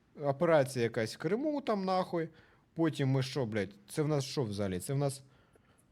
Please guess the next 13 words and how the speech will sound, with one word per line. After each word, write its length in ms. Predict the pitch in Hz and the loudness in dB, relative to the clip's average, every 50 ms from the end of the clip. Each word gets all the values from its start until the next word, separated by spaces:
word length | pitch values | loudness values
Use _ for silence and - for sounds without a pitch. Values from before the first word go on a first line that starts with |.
| _ _ _ _ _ _ _ _ _ _ _ - - | _ _ _ _ _ _ _ _ _ _ _ -10 -8
е, 760 | 123 120 123 120 120 120 120 120 123 123 123 120 127 135 131 131 - - - - _ _ | -6 -4 -2 -2 -2 -2 -2 -2 -2 -2 -2 -2 -4 -4 -8 -10 -16 -20 -20 -20 _ _
це 240 | - - - 120 123 | -18 -14 -10 -8 -6
в 100 | 123 123 | -6 -6
нас, 200 | 120 117 120 123 | -6 -8 -8 -10
це 160 | - - - | -12 -12 -10
в 60 | 107 | -8
нас 460 | 104 101 113 117 117 117 - - - - - - _ _ _ _ _ _ _ _ _ _ _ _ _ _ _ _ _ _ _ _ _ _ - | -6 -6 -6 -8 -10 -10 -12 -16 -16 -20 -20 -20 _ _ _ _ _ _ _ _ _ _ _ _ _ _ _ _ _ _ _ _ _ _ -2
Кубань, 640 | - 139 135 113 160 233 285 294 302 294 269 233 | 2 2 6 8 8 8 8 8 4 2 2 2
блядь, 240 | 240 254 269 262 233 | 4 4 4 4 4
заберем, 640 | 190 226 208 190 226 226 226 226 226 226 220 202 196 | 2 0 4 4 4 6 6 6 6 6 4 4 2
нахуй, 320 | 190 196 190 180 - 175 156 | 2 2 2 2 0 -2 -2
к 120 | - 185 | -2 -4
їбіням. 540 | 180 160 170 185 175 185 180 175 160 143 | -4 -2 -2 0 0 0 0 0 0 -2